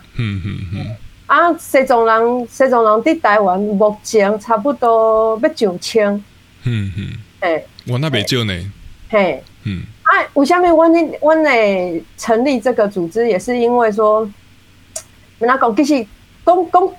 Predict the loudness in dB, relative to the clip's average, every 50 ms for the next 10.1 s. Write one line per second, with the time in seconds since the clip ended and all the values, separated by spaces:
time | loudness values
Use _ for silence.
0 | -4 0 2 2 4 2 2 2 2 2 2 2 0 2 2 2 2 2 2 2
1 | 0 0 0 0 2 2 2 2 2 2 0 0 0 -2 -2 -4 -6 -6 -4 -2
2 | 0 0 0 0 0 0 0 0 0 0 0 0 0 0 0 0 0 0 -2 -2
3 | -2 -4 -2 0 2 2 2 2 0 -2 -6 -12 _ _ -6 -6 -6 -6 -6 -6
4 | -6 -8 -10 -10 -8 -6 -4 -4 -4 -6 -2 0 0 2 2 0 0 0 -2 -2
5 | -4 -6 -12 _ -20 -20 _ -4 -2 -2 -2 -4 -6 -10 -10 -4 -2 -2 0 0
6 | 0 0 0 0 0 0 -2 -2 -4 -6 -10 -16 -20 -10 -6 -4 -4 -4 -4 -8
7 | -8 -2 0 0 2 2 2 0 0 0 -2 -2 -2 -4 -2 -2 -2 -2 -2 -2
8 | -8 -4 -2 -2 0 0 0 -2 -2 -4 -4 -4 -4 -6 -4 -4 -4 -2 -2 -2
9 | -2 -2 0 0 2 2 0 0 -2 -4 -4 -2 0 0 0 0 0 -2 -4 -2
10 | -2